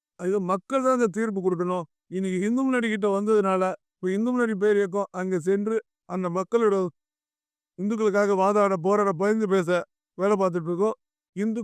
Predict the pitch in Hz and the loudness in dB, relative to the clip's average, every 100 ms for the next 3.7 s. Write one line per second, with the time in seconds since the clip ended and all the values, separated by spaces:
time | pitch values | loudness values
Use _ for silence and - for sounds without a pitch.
0 | - 208 240 240 190 208 175 208 175 185 | -4 2 4 2 -2 -6 -6 -8 -4 -2
1 | 196 220 190 190 175 180 190 214 - _ | 0 0 0 -2 -4 -4 -2 -2 -6 _
2 | _ 160 175 - 226 233 247 - _ _ | _ -8 -6 -2 4 4 2 -4 _ _
3 | 175 160 226 226 220 196 | -6 0 2 4 4 2